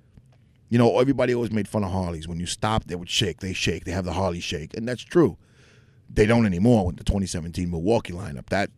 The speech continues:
pretty much dissipated. But before twenty seventeen, before Milwaukee eight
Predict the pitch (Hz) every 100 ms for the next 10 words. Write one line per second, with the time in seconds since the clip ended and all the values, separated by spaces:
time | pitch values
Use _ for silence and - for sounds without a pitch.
0 | _ _ - 110 85 - 117 - - 76
1 | 76 - 147 120 - _ _ _ _ -
2 | 101 135 120 - 107 98 92 90 98 92
3 | 90 - 107 95 85 92 87 - 90 87